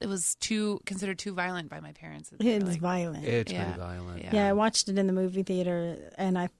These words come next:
Speaker 2: thought that I was going to, like, walk out.
Speaker 3: Yeah, it was
Speaker 2: And
Speaker 3: pretty
Speaker 2: that
Speaker 3: rough.
Speaker 2: whole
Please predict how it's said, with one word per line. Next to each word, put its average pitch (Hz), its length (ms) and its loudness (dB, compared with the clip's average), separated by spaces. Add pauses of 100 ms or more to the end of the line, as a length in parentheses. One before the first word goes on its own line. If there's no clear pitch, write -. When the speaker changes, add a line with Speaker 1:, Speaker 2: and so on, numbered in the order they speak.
(100)
Speaker 2:
thought 202 340 4
that 190 180 0
I 180 180 -2
was 175 220 -4
going 156 440 -2
to, - 160 -10
like, 139 240 -8 (220)
walk 147 300 -2
out. - 300 -10 (200)
Speaker 3:
Yeah, 113 100 -4
it 101 60 -4
was 95 100 -8
Speaker 2:
And 190 140 6
Speaker 3:
pretty 190 100 4
Speaker 2:
that 196 60 2
Speaker 3:
rough. - 80 -8
Speaker 2:
whole 190 320 2